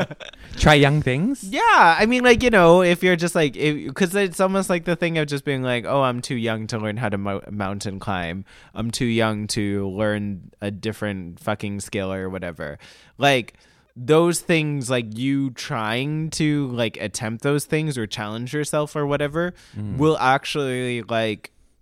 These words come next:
Speaker 2: Make
Speaker 1: not
Speaker 2: your
Speaker 1: let your body deteriorate at the level, like, at the speed at which it deteriorates.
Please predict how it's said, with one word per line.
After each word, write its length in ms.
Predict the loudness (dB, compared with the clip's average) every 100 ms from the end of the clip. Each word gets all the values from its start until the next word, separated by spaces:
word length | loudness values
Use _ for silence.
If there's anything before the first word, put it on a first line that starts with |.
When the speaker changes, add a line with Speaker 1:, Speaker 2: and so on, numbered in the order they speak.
| _ -20 -12
Speaker 2:
Make 260 | -4 -2 4
Speaker 1:
not 260 | 4 4
Speaker 2:
your 80 | 0
Speaker 1:
let 280 | -2 -2 -2
your 140 | -4 -4
body 400 | -4 -4 -4 -6
deteriorate 800 | -8 -8 -6 -4 -4 -4 -6 -8
at 240 | -4 -4 -6 _ -10
the 160 | -10
level, 640 | -8 -6 -4 -4 -6 -6 -6
like, 240 | -6 -6
at 140 | -8 -8
the 100 | -8
speed 360 | -10 -8 -4
at 120 | -4 -4
which 220 | -10 -8
it 140 | -10
deteriorates. 760 | -8 -6 -4 -4 -6 -10 -12